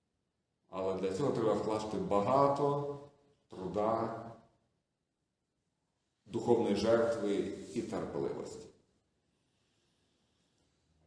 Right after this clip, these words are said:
Тому нехай сьогодні наше слово, це слово, яке дає Бог, принесе в ваші серця мир. Щоб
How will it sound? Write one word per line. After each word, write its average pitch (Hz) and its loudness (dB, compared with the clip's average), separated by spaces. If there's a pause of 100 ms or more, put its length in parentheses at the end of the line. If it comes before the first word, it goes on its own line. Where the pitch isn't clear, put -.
Тому 131 -2
нехай 139 0
сьогодні 127 0
наше 127 2
слово, 123 4 (1700)
це 110 -6
слово, 120 6
яке 113 4
дає 110 6
Бог, 131 8
принесе 113 0
в 104 -4
ваші 101 -2
серця 104 -2
мир. 98 -2 (2250)
Щоб 117 0